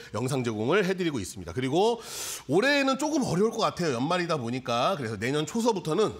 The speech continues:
우리 오프라인 스터디에서 좀 만나 뵙기로 하고, 저와 함께 오랫동안 공부하셨던 분들은 이번에 이십 일 날, 예, 저하고 보기로 했어요. 그래서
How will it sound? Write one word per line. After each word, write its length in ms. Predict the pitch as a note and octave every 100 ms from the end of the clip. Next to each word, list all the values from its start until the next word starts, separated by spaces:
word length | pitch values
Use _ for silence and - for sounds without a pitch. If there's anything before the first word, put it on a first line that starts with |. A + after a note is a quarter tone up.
| A#2
우리 200 | G2 B2+
오프라인 380 | D#3 F#3 D#3+ C#3
스터디에서 480 | - D#3+ A#2+ G#2+
좀 100 | G#2+
만나 220 | G#2+ B2 B2
뵙기로 320 | G#2+ A#2+ B2+
하고, 320 | B2+ D#3 G#2+ - - - -
저와 260 | E3+ F#3
함께 360 | A3 A3+ A3+ G3+
오랫동안 520 | D#3 F#3 G3 G3 F#3
공부하셨던 540 | C#3+ C#3+ E3 D#3+ E3 C#3+
분들은 260 | C#3 C3+
이번에 540 | A#2 D3 C3 B2 A#2 -
이십 280 | C#3+ D3+ D3
일 140 | B2
날, 220 | G2+ - -
예, 180 | C#3+ B2
저하고 380 | B2 B2 A2 G#2
보기로 320 | A#2+ G#2 A2
했어요. 380 | D#3 B2+ D#2+ -
그래서 380 | E3+ F3 G#3+